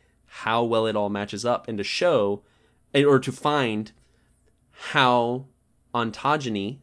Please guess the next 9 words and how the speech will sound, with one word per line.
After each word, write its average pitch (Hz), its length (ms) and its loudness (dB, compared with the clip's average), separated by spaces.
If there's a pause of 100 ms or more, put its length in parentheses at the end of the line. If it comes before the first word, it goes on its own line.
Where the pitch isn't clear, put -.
like 101 420 -2 (100)
increased 120 600 -4
bite 113 240 2
force, - 540 -6 (280)
longer 131 340 2
snouts, 127 380 -2
and 110 440 -4 (300)
body 139 280 2
sizes 104 640 -4